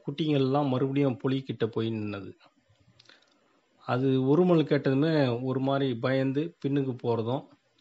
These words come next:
ஒரு குரங்கு இன்னொரு குரங்க போய் பிடிச்சிக்கிறதும், அதுல ஒரு தைரியம் வந்து மறுபடியும் ரெண்டு குரங்கு போய் அந்த புலியை சீன்றதுமா அதுங்க விளையாடுங்க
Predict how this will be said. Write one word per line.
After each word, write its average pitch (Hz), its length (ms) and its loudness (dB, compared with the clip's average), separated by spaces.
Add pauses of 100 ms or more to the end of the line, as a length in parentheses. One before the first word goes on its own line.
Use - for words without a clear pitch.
(840)
ஒரு 143 260 2
குரங்கு 147 380 4
இன்னொரு 139 340 4
குரங்க 127 320 0
போய் 127 220 -2
பிடிச்சிக்கிறதும், 120 680 -6 (880)
அதுல 143 340 4
ஒரு 143 220 6
தைரியம் 139 380 6
வந்து 131 480 0
மறுபடியும் 139 460 4
ரெண்டு 131 220 0
குரங்கு 131 360 -2
போய் 127 400 -4
அந்த 120 300 -4 (800)
புலியை 139 320 0 (120)
சீன்றதுமா 117 760 -2
அதுங்க 113 400 -6
விளையாடுங்க 117 580 -2